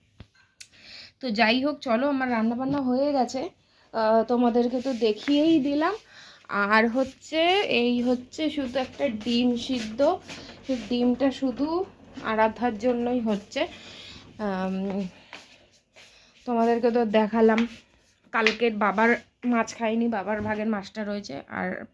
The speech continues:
প্রজ্ঞাও খায়নি, প্রজ্ঞার ভাগের মাছটা রয়েছে, ওদের দুজনের হয়ে যাবে। আহ, আজকের জন্য ডাল, বেগুন ভাজা আর বাঁধাকপি। উম, আর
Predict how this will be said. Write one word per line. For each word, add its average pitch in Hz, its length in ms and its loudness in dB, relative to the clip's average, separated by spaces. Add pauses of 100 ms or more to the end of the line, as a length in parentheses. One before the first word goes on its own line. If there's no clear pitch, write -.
প্রজ্ঞাও 220 420 -2
খায়নি, 214 340 -2
প্রজ্ঞার 214 440 -4
ভাগের 214 220 -6
মাছটা 202 360 -10
রয়েছে, 226 280 -10
ওদের 220 220 -6
দুজনের 226 380 -4
হয়ে 220 140 -4
যাবে। 240 220 -6
আহ, - 1080 -6
আজকের 220 280 -4
জন্য 226 220 4 (120)
ডাল, 202 280 2
বেগুন 202 380 0
ভাজা 208 320 -4 (120)
আর 196 180 -6
বাঁধাকপি। 190 580 -2 (580)
উম, 208 160 -8 (120)
আর 180 300 -4